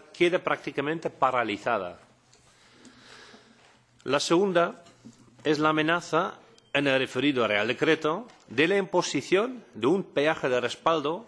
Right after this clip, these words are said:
al autoconsumo con conexión a red, que gravaría en un cincuenta por cien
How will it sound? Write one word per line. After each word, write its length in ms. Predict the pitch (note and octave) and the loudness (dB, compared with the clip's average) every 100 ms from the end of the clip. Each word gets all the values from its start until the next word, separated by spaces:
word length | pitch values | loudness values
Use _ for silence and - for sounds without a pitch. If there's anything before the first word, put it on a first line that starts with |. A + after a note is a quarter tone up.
| - | -4
al 160 | A#2 B2 | 0 2
autoconsumo 920 | B2+ C#3 C3+ B2 D#3+ E3 C#3+ G#3 - | 0 -2 -4 -2 0 2 0 -2 0
con 200 | D#3 E3 | 0 0
conexión 460 | D#3+ D3 - D#3 | 0 0 0 2
a 100 | C3+ | 2
red, 240 | C#3 E3+ - - _ _ - _ _ | 2 0 -2 -8 _ _ -20 _ _
que 140 | - D3+ | -2 0
gravaría 720 | C#3+ B2 A#2+ D3+ F#3 G#3+ - | 2 2 2 2 0 -2 -8
en 120 | C3 C#3 | -6 -4
un 160 | B2+ | -4
cincuenta 680 | - A#2+ A2 E3 F3+ F3 D#3 | -4 -4 0 0 2 0 0
por 160 | C3+ B2 | 0 0
cien 460 | - E3+ F3+ G3 | 0 0 0 -6